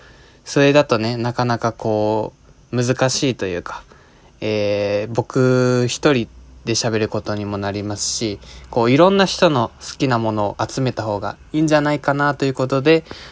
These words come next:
大阪大学〇〇の会として好きなものを入れてい-、喋っていくということになったんですね。そんな、この大阪大学〇〇の会の、こ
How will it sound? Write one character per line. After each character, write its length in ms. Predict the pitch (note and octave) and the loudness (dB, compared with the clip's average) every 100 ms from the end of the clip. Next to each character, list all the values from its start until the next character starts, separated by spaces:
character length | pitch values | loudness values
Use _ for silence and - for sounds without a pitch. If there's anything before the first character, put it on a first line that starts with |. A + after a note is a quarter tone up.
| - | -8
大 100 | - | 0
阪 280 | A#2+ A#2+ A2+ | 0 0 0
大 180 | A#2 A2 | 2 2
学 320 | G#2 - A2 - | 2 -2 -6 -4
〇 240 | A2 B2 | -2 2
〇 220 | C#3 B2+ | 2 2
の 100 | A2+ | 0
会 240 | G#2+ A2+ - _ - - | -4 -8 -12 _ -14 -4
と 80 | B2+ | -2
し 140 | - | 2
て 220 | F#3+ F#3+ | 2 2
好 180 | - - | 0 -6
き 100 | C3 | -4
な 100 | A#2 | -2
も 120 | G2+ | -4
の 100 | G2+ | -4
を 80 | G2 | -4
入 80 | G2 | -6
れ 80 | G2+ | -4
て 240 | D3+ E3+ - - - | 0 0 -2 -20 -16
い-、 60 | A#2 - - | -16 -16 -10
喋 320 | - A2+ G2 | -8 -6 -8
っ 20 | |
て 140 | - | -8
い 60 | G#2+ | -6
く 120 | - | -2
と 120 | - | 0
い 40 | A2 | -2
う 40 | |
こ 100 | G2 | -4
と 100 | - | -8
に 60 | F#2+ | -10
な 80 | F#2+ | -10
っ 40 | |
た 160 | - G#2 | -8 -8
ん 60 | |
で 60 | G2 | -6
す 140 | - | -6
ね。 160 | B2 D3+ - - - - - - | -4 -6 -8 -20 -20 -20 -20 -10
そ 160 | - D#3 | 2 6
ん 100 | D#3 | 6
な、 240 | D#3 D3 - _ _ - - - - | 6 2 -6 _ _ -20 -20 -20 -8
こ 160 | - | -4
の 220 | A#2 A2 | 0 2
大 80 | A2 | 2
阪 220 | A2+ B2 | 0 0
大 140 | A2+ A2 | 2 2
学 220 | G#2+ A2+ | 0 -2
〇 240 | G#2 A2 | -2 0
〇 220 | A#2+ A#2 G#2+ | 2 0 0
の 100 | G2+ | -4
会 300 | - A2 G2+ | -6 -6 -4
の、 220 | F#2+ - - - - | -6 -8 -18 -20 -18
こ 480 | - G#2+ G2+ G2 F#2 | -8 -4 -2 -4 -6